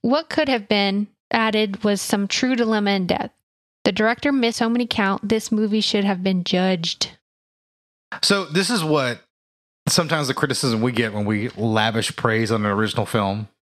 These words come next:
Speaker 2: and criticize, um, the remake that comes out is
Speaker 1: Mm-hmm.
Speaker 2: that we're just old heads that love that movie.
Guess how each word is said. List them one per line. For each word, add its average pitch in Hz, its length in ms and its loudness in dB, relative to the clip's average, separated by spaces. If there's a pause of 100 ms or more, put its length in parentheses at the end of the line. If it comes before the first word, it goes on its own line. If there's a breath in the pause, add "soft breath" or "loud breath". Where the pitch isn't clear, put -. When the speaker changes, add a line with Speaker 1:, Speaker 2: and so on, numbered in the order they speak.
(120)
Speaker 2:
and 101 260 -2
criticize, 101 760 -2 (160)
um, 92 640 -2
the 110 140 2
remake 110 320 -2
that - 80 0
comes 120 240 -2
out 127 280 -2
is 220 200 0
Speaker 1:
Mm-hmm. 208 80 0
Speaker 2:
that 101 220 0
we're 101 180 0
just 101 260 -4
old 110 240 0
heads 92 380 -2
that 95 200 -2
love 101 300 0
that 92 180 -2
movie. 85 380 -2